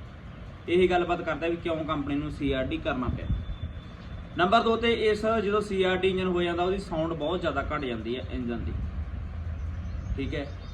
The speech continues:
ਜਿਹਦੇ ਕਾਰਨ ਕਰਕੇ ਫਿਰ ਸਾਊਂਡ ਪ੍ਰਦੂਸ਼ਣ ਵੀ ਨਹੀਂ ਹੁੰਦਾ। ਬਾਕੀ ਜਦੋਂ ਸੀ ਆਰ ਡੀ ਇੰਜਨ ਕੰਪਨੀ ਕਰਦੇ, ਉਹਦੇ ਨਾਲ ਇੱਕ ਡੀ ਪੀ ਐਫ ਵੀ ਲਾ ਕੇ ਦਿੰਦੀ ਆ, ਜਿਹੜਾ ਕਿ ਆਪਣੀਆਂ ਇੱਕ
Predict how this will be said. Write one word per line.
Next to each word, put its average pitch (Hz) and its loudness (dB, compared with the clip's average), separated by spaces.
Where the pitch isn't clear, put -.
ਜਿਹਦੇ 147 0
ਕਾਰਨ 156 2
ਕਰਕੇ 151 -4
ਫਿਰ 151 -4
ਸਾਊਂਡ 139 -4
ਪ੍ਰਦੂਸ਼ਣ 135 -6
ਵੀ 127 -4
ਨਹੀਂ 131 -4
ਹੁੰਦਾ। 117 -8
ਬਾਕੀ 170 2
ਜਦੋਂ 214 2
ਸੀ 196 0
ਆਰ 196 2
ਡੀ 190 2
ਇੰਜਨ 196 -2
ਕੰਪਨੀ 190 -2
ਕਰਦੇ, 185 0
ਉਹਦੇ 190 0
ਨਾਲ 196 0
ਇੱਕ 190 -2
ਡੀ 170 2
ਪੀ 202 0
ਐਫ 190 0
ਵੀ 185 2
ਲਾ 156 2
ਕੇ 139 -2
ਦਿੰਦੀ 120 -2
ਆ, 127 -4
ਜਿਹੜਾ 170 2
ਕਿ 185 0
ਆਪਣੀਆਂ 160 -2
ਇੱਕ 165 -4